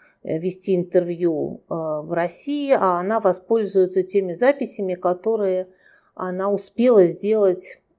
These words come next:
в Ульяновской области. И в Ульяновске, когда она начала свой проект три года тому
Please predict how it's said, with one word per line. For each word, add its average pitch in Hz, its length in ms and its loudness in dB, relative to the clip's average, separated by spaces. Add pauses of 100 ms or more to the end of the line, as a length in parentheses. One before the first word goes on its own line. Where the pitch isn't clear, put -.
в 196 60 -2
Ульяновской 185 720 0
области. 156 720 -2 (180)
И 170 100 -8
в 165 60 -10
Ульяновске, 262 640 -2
когда 208 320 -2
она 202 160 -2
начала 185 580 -2 (540)
свой 196 360 4
проект 190 800 0 (540)
три 190 180 4
года 165 260 0
тому 147 560 -2